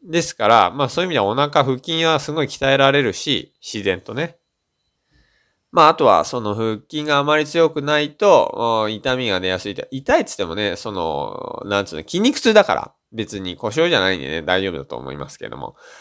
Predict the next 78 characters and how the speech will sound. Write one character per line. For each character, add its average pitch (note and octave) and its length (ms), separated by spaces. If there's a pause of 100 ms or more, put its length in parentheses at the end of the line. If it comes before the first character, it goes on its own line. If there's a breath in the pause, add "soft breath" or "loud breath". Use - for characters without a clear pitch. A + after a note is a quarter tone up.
(140 loud breath)
う A2 200
ん。 B2 80
で D#3 140
す D3+ 100
か B2 100
ら F#2+ 100
ね、 F#2+ 300
あ G#2 140
の、 G2+ 120
下 E3 360
り F#3 100
で E3 380
脇 D3 320
腹 D#3 160
が D3+ 80
痛 D3+ 240
く C3+ 100
な A#2 140
る G#2 80
っ - 20
て - 120
い E2+ 40
う E2 60
の F#2 80
は、 E2+ 80
ま C2+ 140
あ、 - 20 (340)
当 C3+ 320
然 D3 480 (120)
あ A#2 180
り B2+ 160
得 A#2+ 80
る F2 140
と - 100
い B1 140
う - 80
か、 - 200 (340)
こ - 160
と A2 120
だ E2+ 120
と - 120
思 D#2 180
い D2+ 60
ま C#2+ 140
す - 100
か - 100
ら。 - 140 (320 soft breath)
た G3 100
だ D3+ 60
脇 C#3+ 400
腹 B3 280
だ G#3+ 140
か - 240
ら - 80
ね。 C#3 100 (360)
う C3 100
ん。 G#2 400
ち - 80
ょ D#3+ 40
っ D3 40
と C3+ 80
そ A#2+ 160
の、 F#2+ 480
食 B2 380
事 B2+ 520
の、 A2+ 500 (260)
ね、 G#2+ 280
上 C3+ 200
で C3 80
食 B2+ 120
べ B2+ 120
る A2 80
羊 A#2+ 280
羹 F#2 340
に F#2+ 160
対 G2+ 260
し - 120
て、 F2 280